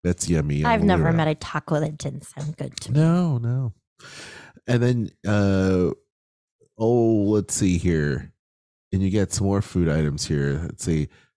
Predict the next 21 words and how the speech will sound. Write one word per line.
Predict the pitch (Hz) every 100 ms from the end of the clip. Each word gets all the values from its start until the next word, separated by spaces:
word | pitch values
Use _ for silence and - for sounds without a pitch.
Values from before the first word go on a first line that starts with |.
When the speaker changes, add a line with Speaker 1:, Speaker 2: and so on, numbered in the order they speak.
| -
Speaker 1:
Poseo-, | 110 - 104 92 - _ -
Pollo | 123 123 107
Asado | - 104 104
Street | - 107 -
Tacos, | 95 92 107 107 110 -
which | 90 -
has | 85
got | 87 80
the | 85 80
achote | - 95 101 90
marinated | 90 87 90 87 85 76
grilled | 71 90 101 -
chicken | - - 101 87
tacos, | - 113 120 78 73 92 - - - -
crushed | - 113
avota-, | 95 87 85 82 65 -
uh, | 73 82 -
avocados, | 95 90 87 87 85 82
and | 71
fuego | - - 95 98 98 87 85 -
salsa. | - 80 80 101 127